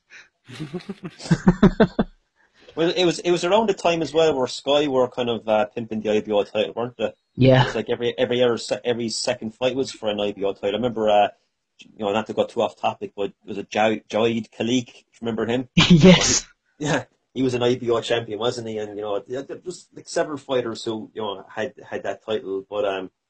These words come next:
Speaker 2: you know, it wa-, it wasn't a very prestigious belt, was it? Even though their rankings, they claim the rankings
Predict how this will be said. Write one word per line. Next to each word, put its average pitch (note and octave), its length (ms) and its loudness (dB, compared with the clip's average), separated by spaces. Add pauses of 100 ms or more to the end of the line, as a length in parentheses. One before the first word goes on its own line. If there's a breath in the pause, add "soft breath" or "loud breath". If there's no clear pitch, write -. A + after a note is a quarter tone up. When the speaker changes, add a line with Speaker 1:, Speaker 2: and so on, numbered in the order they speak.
(280)
Speaker 2:
you B2+ 80 -8
know, C3 60 -6
it D#3 80 -4
wa-, E3+ 80 -2
it - 140 -4
wasn't A2+ 280 -2
a - 20 -16
very G2+ 160 -6
prestigious G2 460 -14
belt, G#2 240 -6
was G#2 200 -4
it? G2 80 -4
Even A2+ 200 -8
though A#2+ 320 2 (260)
their A#2+ 140 2
rankings, B2 640 -2
they B2+ 120 0
claim B2 320 -2
the A#2 80 0
rankings A2+ 880 -6